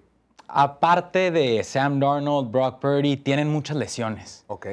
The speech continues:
Speaker 1: Tienen muchas lesiones, aparte de Brock Purdy. Ahorita los forty-niners es de no alarmarse. Kyle Shanahan es, tiene que jugar el,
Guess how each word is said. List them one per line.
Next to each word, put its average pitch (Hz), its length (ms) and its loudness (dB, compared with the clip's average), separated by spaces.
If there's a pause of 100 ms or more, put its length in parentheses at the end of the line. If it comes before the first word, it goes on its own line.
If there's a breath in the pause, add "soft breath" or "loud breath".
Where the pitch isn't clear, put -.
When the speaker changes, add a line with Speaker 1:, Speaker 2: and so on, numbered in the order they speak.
(220)
Speaker 1:
Tienen 135 180 0
muchas 143 260 -2
lesiones, 131 560 -2
aparte 151 540 0
de 131 120 2
Brock 127 280 -2
Purdy. 113 380 0
Ahorita 160 580 -2 (280 soft breath)
los 131 260 2
forty-niners 151 800 0
es 127 200 0
de 143 300 2
no 139 260 2
alarmarse. 151 920 0 (120)
Kyle 143 280 2
Shanahan 151 600 -2 (300 loud breath)
es, 131 200 -2
tiene 175 320 0
que 190 120 0
jugar 123 560 0
el, 127 280 -4